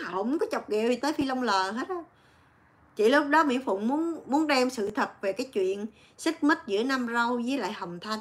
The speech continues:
ra. Nhưng mà Phi Long L lên bởi vì muốn là bám theo sông Hồng. Cho nên quay qua chửi Mỹ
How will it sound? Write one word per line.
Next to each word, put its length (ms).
ra. 340
Nhưng 140
mà 60
Phi 140
Long 180
L 100
lên 220
bởi 140
vì 140
muốn 460
là 100
bám 320
theo 120
sông 240
Hồng. 420
Cho 100
nên 300
quay 180
qua 140
chửi 220
Mỹ 160